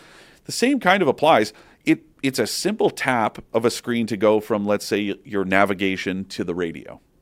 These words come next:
And that, to me, I, again, I still try not to do that, but it's A, it's not illegal to do,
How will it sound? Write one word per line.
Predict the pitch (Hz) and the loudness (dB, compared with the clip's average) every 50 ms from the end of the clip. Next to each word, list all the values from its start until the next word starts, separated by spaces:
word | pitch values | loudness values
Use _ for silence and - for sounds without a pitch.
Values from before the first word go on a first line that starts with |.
| _ _ _ _ _ _ _ _ _ _ _ _ _ | _ _ _ _ _ _ _ _ _ _ _ _ _
And | 131 131 131 | -4 0 2
that, | 147 175 196 196 | 2 2 2 -2
to | - - | -6 -6
me, | 139 139 143 139 135 135 135 - _ _ _ _ _ _ _ | -4 -2 0 0 0 -2 -4 -8 _ _ _ _ _ _ _
I, | 107 107 - | -4 0 0
again, | 123 123 113 127 127 139 139 | -2 0 2 2 4 4 4
I | 117 113 | 2 2
still | 113 - - 143 139 | 0 -2 0 2 2
try | 139 - - - 120 107 113 117 | 2 0 0 2 4 4 4 4
not | 117 113 104 107 113 - | 2 0 0 0 -2 -4
to | - | -10
do | 95 92 90 90 92 | -12 -8 -8 -2 0
that, | 107 113 147 190 196 - _ - - - - _ _ _ - 123 | 2 2 2 0 -2 -6 _ -20 -20 -20 -20 _ _ _ -8 4
but | - 156 185 143 107 107 - - _ _ _ _ _ _ _ _ _ | 6 8 8 8 8 6 4 -2 _ _ _ _ _ _ _ _ _
it's | 117 127 - - - | -6 -6 -6 -2 2
A, | 160 196 208 151 131 | 6 6 6 6 6
it's | 123 117 - | 2 0 -2
not | 120 117 117 135 170 170 | 0 2 4 4 6 4
illegal | 135 107 113 117 117 - 76 - | 4 4 2 -2 -2 -4 -6 -8
to | - - | -6 -10
do, | 92 82 71 62 64 78 139 175 | -8 -8 -6 -6 -6 -6 -6 -8